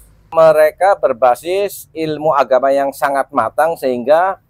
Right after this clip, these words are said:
bisa melakukan akulturasi dan asimilasi dengan orang Nusantara. Bahkan beliau ini menjadi pribumi, tidak membawa asal kedatangan mereka dari mana.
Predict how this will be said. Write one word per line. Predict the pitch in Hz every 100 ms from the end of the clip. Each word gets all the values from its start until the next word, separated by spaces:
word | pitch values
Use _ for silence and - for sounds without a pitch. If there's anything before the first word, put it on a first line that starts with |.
| _ _ _ _
bisa | 113 165 170
melakukan | 160 147 143 143 147 165 160
akulturasi | 139 151 147 151 139 135 170 170
dan | 143 135
asimilasi | 117 131 151 143 139 135 110 - 165 196 214 214 _ _ _
dengan | - 120 147 160
orang | - 143 139 139 143
Nusantara. | 139 - 139 127 110 110 151 185
Bahkan | - 123 - 131 131 180 220 220 _ _ _ _ _ _ _ _ _
beliau | 143 160 156
ini | 160 202
menjadi | 196 147 139 135 170 196 202 196 196 175 - - _
pribumi, | 175 185 160 208 190 127 92 _ _ _ _ _ _ _ _ -
tidak | 165 170 170
membawa | 170 160 139 131 127 139 165 196 190
asal | - 139 - 165
kedatangan | 160 139 127 123 131 143
mereka | 147 139 139 165
dari | 135 131
mana. | 160 165 98